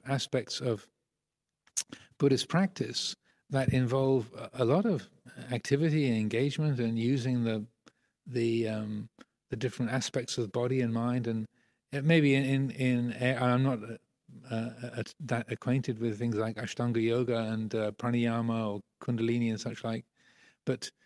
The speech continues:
that kind of conscious using of the body energies and steering the energy, um, particularly through the breath and so on. There's, uh, if, if you read a, a, a book called Keeping the Breath in Mind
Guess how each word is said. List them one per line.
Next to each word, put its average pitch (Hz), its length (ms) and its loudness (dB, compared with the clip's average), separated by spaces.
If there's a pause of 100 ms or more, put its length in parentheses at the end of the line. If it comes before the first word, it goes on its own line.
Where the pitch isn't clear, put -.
(300)
that 135 180 -2
kind 135 260 0
of 117 180 0
conscious - 640 -2
using 131 500 0
of 120 80 0
the 120 100 0
body 123 340 0
energies 131 500 0
and 117 100 -4
steering 127 420 2
the 120 120 2
energy, 123 500 0
um, 110 200 -4
particularly - 440 -4
through 120 280 -2
the 107 100 -4
breath 123 360 -2
and 117 100 -2
so - 140 -2
on. 123 220 0 (400)
There's, 220 340 2 (240)
uh, 117 420 0 (200)
if, 123 140 -2
if 135 220 -2
you 147 120 6
read 143 220 4
a, 127 300 2 (160)
a, 117 260 -2
a 117 60 -2
book 131 400 -4 (400)
called 120 420 0
Keeping 147 300 2
the 123 80 2
Breath 135 280 -2
in 127 140 2
Mind 123 500 0